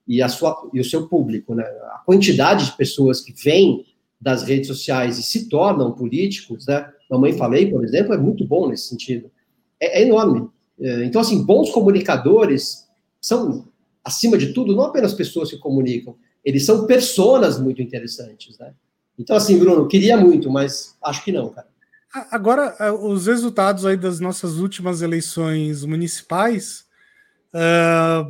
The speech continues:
Speaker 2: mostraram um pouco essa reascensão do burocrata, né? O, o Bruno Covas tem um pouco esse jeito burocrata, é, vários can-, vários candidatos que ganharam em outras capitais também, né? A gente viu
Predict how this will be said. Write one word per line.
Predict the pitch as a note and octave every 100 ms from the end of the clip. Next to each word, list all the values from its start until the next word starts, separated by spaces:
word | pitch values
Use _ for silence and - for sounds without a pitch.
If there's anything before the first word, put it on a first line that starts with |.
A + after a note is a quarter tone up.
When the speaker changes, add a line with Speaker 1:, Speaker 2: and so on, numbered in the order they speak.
| C#3+
Speaker 2:
mostraram | E3+ G#3 C4 E4 D#4 A#3+
um | G3+
pouco | G3+ G3+
essa | G3
reascensão | F3+ F#3+ F#3 G3 F3 F3+ F3+
do | F3
burocrata, | E3+ F3 F3 E3+ D3 - D3
né? | D#3+ G3+ G#3 _ _ _ _ _
O, | F#3 E3+
o | D#3+ D3+ G3
Bruno | F#3 C#4 C4
Covas | - G#3 G3+ F#3 -
tem | F#3
um |
pouco | F3+ F#3+ F#3 F3 E3+
esse | - E3+
jeito | F3 D#3+
burocrata, | C#3+ G3+ A#3 A3+ A3+ G#3 G3+ G3 G3 G3 _ _ _ _ -
é, | F#3 F3+ F3+ F3 E3
vários | D#3 D#3 G3 B3 -
can-, | A3 G#3
vários | E3+ E3 A3+ A#3
candidatos | A3+ G3 F#3+ F#3+
que | -
ganharam | F3+ F3+ F3+
em |
outras | F3+ F3+ F3+
capitais | - F3+ - E3+ D3+
também, | A3+ A3+ G3+ G#3+ A3+ G#3+ _ _ _ _ _ -
né? | E3+ G3+
A |
gente | F#3+ G#3+ A3+
viu | F#3 A3+ C4+ C4+